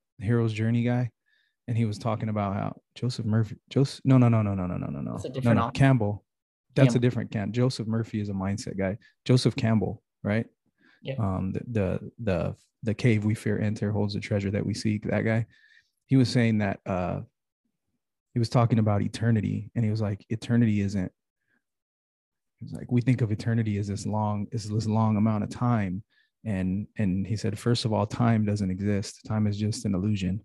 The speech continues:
Speaker 1: Time is just made by man to keep us in order. Time isn't a real thing. And eternity isn't some long way away. The only thing, the only thing that eternity is, is right now.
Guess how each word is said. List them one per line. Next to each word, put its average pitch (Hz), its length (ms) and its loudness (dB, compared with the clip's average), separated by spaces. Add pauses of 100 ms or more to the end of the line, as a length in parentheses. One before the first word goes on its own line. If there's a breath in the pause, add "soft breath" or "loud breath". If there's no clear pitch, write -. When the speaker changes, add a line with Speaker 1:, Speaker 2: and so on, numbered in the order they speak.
Speaker 1:
Time 113 220 2
is 104 100 0
just 104 180 -4
made 101 260 0
by 98 120 0
man 101 300 0
to 104 60 -6
keep 113 240 -6
us 101 160 -2
in 98 80 0
order. 95 280 -2
Time 107 340 2
isn't 101 200 0
a 95 40 -2
real 101 180 0
thing. 110 340 0 (480 soft breath)
And 117 120 -2
eternity 110 480 4
isn't 104 200 0
some 104 260 0
long 110 300 0
way 104 140 -2
away. 104 320 -2
The 104 120 -4
only 123 260 2
thing, 113 380 -2 (400 soft breath)
the 113 160 -2
only 139 260 8
thing 127 260 2
that 113 140 -2
eternity 117 540 -2
is, 117 180 -2
is 98 140 -4
right 101 220 -2
now. 104 320 0